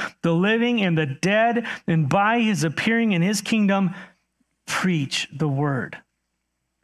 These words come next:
Preach the word. The charge is to preach the word. Preach the entirety of the message of God's word.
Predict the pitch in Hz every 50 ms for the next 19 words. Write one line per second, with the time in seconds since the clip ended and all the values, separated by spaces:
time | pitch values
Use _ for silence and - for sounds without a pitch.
0 | _ _ _ - - - 220 233 233 220 170 - - - - - 160 151 170 165
1 | 170 180 185 185 175 156 123 - - 139 151 - _ _ _ _ _ _ _ _
2 | _ _ _ _ _ _ _ 254 _ 190 _ _ _ _ _ _ _ _ _ _
3 | _ _ _ _ _ _ _ _ _ _ _ _ _ _ - - - - _ _
4 | _ _ _ _ _ _ _ _ _ _ _ _ _ _ _ _ _ _ _ _
5 | _ _ _ _ _ _ _ _ _ - 156 156 - - 165 170 180 190 196 165
6 | 165 165 160 - 170 147 - - 160 147 139 - - - 160 143 147 135 123 113
7 | 131 135 _ _ _ _ _ _ _ _ - - _ _ - - - 208 208 208
8 | 208 - - - 208 190 180 160 151 135 - - - - 202 208 196 180 156 139
9 | 127 117 117 117 - 143 _ _ _ _ _ _ _ _ _ _ _ _ - 165
10 | 147 135 160 156 156 165 175 170 - - - 139 123 120 120 - - - - _
11 | _ _ _ _ _ _ _ _ _ _ - - 139 131 139 156 147 147 147 123
12 | 127 143 131 135 127 117 104 98 127 -